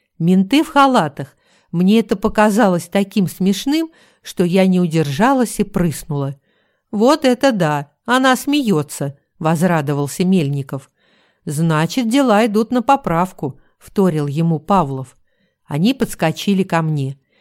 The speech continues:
и Мельников стал раскрывать пакет, который держал в руках. Там, естественно, было всё как полагается. Набор фруктов центрального рынка. Бананы, апельсины, яблоки –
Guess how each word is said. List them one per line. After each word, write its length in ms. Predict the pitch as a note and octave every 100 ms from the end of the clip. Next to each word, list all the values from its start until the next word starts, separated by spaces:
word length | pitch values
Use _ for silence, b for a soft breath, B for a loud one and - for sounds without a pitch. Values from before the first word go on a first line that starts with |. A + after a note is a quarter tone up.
| _ _ -
и 120 | E3+
Мельников 640 | F3 A3+ G#3+ G#3+ G#3 G3
стал 340 | - - F#3 G3+
раскрывать 640 | F#3+ G3 F3+ F3+ F#3+ F#3+
пакет, 480 | G3+ G3+ - D3 - _ _ _
который 540 | E3 E3 G#3+ B3+ A#3
держал 520 | F#3 D3 C#3 C#3 E3+ F3+
в 100 | D#3
руках. 500 | E3+ - C#3+ C3+ _ _ _ _ _ _ _
Там, 220 | A#3+ D4
естественно, 920 | C#4 G3 F#3+ - F3 - D#3 C#3 C3+ -
было 300 | E3 G#3 A#3+
всё 240 | A3 - G#3
как 260 | F#3+ F#3
полагается. 800 | F#3+ F#3 F3+ D#3+ C3+ B2 - D#3 - _ _ _
Набор 420 | D#3 F3+ F3+ F3
фруктов 680 | C#3 - G#3+ D4 - C4+ C4 -
центрального 800 | - D3+ - E3 G3 F#3 F3
рынка. 500 | F3+ E3+ C3+ - C3+ - _ _ _ -
Бананы, 760 | C#3 F#3+ B3+ F#3+ F#3+ C#3 C3 -
апельсины, 920 | F3 B3 B3 A#3+ - F3+ C#3+ C3 -
яблоки – 800 | C#3+ E3+ A3 F3+ D3+ C#3 C#3+